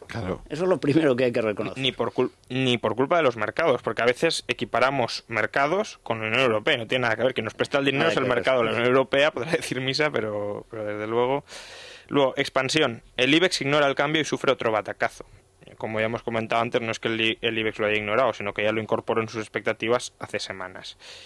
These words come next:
Speaker 3: Y ahora, pues, hoy ha caído fundamentalmente porque Estados Unidos, la bolsa ha empezado cayendo porque no había acuerdo,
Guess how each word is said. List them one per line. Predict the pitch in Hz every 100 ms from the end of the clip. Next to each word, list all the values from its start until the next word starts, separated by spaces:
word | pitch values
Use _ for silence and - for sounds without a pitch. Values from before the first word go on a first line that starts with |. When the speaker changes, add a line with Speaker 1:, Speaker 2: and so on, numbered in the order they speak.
| -
Speaker 3:
Y | 113
ahora, | 101 104
pues, | 110 110 - -
hoy | - 110
ha | 110 101
caído | 113 113 117
fundamentalmente | 113 110 110 117 117 120
porque | 117 104 110
Estados | - 110 -
Unidos, | 110 110 117 - -
la | - 113
bolsa | 113 -
ha |
empezado | 107 110 107 104
cayendo | 113 110 113 120 - _ _ _ _
porque | 139 135 127
no | 127
había | 120 120 120
acuerdo, | 110 117 117 117